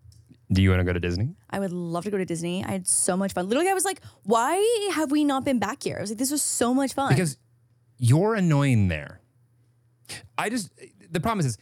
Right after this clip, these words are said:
Speaker 1: I am, going back to the string bean comment,
Speaker 2: Mm-hmm.
Speaker 1: like, I'm a
Speaker 2: You're a
Speaker 1: whole
Speaker 2: walking
Speaker 1: ass
Speaker 2: flagpole.
Speaker 1: six-foot-four,
Speaker 2: <laughs>
Speaker 1: and, like, I'm not recognizable.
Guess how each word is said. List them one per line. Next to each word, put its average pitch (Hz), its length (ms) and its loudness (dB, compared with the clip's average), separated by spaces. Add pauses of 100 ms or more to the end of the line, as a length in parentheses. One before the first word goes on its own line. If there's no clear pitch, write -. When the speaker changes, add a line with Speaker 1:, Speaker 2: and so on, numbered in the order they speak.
(280)
Speaker 1:
I 180 440 -2 (540)
am, 131 580 2 (640)
going 135 180 4
back 127 240 -2
to 110 280 0
the 92 460 0 (100)
string 117 420 2
bean 101 220 2
comment, 123 400 0
Speaker 2:
Mm-hmm. 208 100 -2
Speaker 1:
like, 120 140 2 (640)
I'm 143 140 4
a - 40 8
Speaker 2:
You're - 120 6
a - 20 4
Speaker 1:
whole 175 160 6
Speaker 2:
walking 156 300 2
Speaker 1:
ass - 160 0
Speaker 2:
flagpole. 170 520 -2
Speaker 1:
six-foot-four, 120 760 2 (220)
Speaker 2:
<laughs> - 200 -8
Speaker 1:
and, 139 80 -2
like, 135 240 -4
I'm 180 260 0
not 143 340 0
recognizable. 87 840 -4